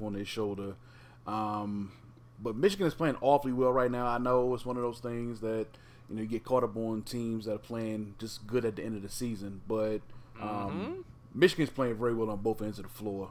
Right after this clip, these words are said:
Speaker 1: and defensively they're playing stifling defense. Um, I think they're Sweet sixteen good. I'm going with Michigan.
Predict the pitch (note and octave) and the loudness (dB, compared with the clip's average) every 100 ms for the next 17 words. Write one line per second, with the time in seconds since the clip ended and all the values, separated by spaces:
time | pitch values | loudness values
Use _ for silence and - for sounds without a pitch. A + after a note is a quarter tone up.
0 | - G#2 G#2 G2 - A#2+ G2 G2+ G2+ G2+ | -10 -10 -8 -8 -6 -4 -4 -6 -6 -6
1 | G#2 G2 - G#2+ G#2+ G2+ F#2+ G#2 G2+ G2 | -6 -8 -4 -4 -4 -6 -6 -8 -6 -8
2 | - - - - - G2+ G2+ F#2+ F#2 F#2+ | -10 -18 -20 -20 -10 -4 -2 -4 -4 -8
3 | F#2 - - - - - - - B2 - | -12 -18 -20 -20 -20 -20 -20 -6 -6 4
4 | D#3 B2+ B2 - - D3+ - - - - | 6 6 4 2 -4 -4 -6 -6 -8 -6
5 | A#2+ A2 G#2 G2+ G2+ G2+ G2 - A2 G#2+ | -4 -4 -4 -4 -4 -4 -8 -8 -8 -4
6 | G2 F#2+ F#2+ F#2+ C#2 | -4 -4 -6 -10 -14